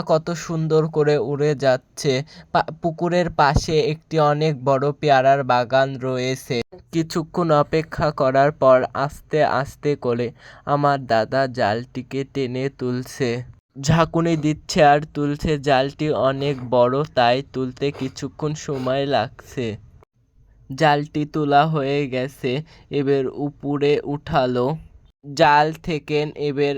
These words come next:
এক এক করে মাছ বের করবে। মাছ বের করার জন্য আমার আরেকটি ভাইকে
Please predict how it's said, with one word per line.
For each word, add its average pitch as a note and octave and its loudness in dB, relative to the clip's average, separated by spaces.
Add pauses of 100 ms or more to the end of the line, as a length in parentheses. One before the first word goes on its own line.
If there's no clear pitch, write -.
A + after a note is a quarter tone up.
এক C#3+ -2
এক D#3 -8
করে C#3 0
মাছ C3+ 0 (120)
বের C3 0
করবে। B2 -4 (680)
মাছ D#3+ 4
বের D#3+ 0
করার D3+ 2
জন্য C#3 -4
আমার C3+ 2
আরেকটি C3 0
ভাইকে C3+ -2